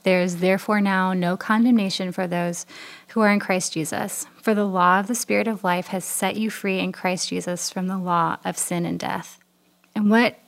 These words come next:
good news that is, that God declares us free. There's no more condemnation, and we get to move forward in that freedom.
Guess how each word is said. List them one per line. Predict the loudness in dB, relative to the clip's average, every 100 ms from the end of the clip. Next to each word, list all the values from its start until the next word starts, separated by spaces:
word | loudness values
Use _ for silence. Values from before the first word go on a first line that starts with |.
| 2
good | 4 4
news | 2 2 2
that | 2
is, | 0 -2 -2
that | -4 -2
God | 0 2 0
declares | -6 -8 -2 2 4 4
us | 4 2
free. | -2 -2 -2 -2 -4 -10 -20 -20 -20 -20 -2
There's | 0 0 0
no | 0 2 2
more | 4 4
condemnation, | 4 4 6 6 6 2 0
and | 0
we | 0
get | -2 -2
to | 0
move | 0 -2
forward | -2 0 2 2 0
in | 0
that | 0 -2
freedom. | -4 -4 -2 -4 -4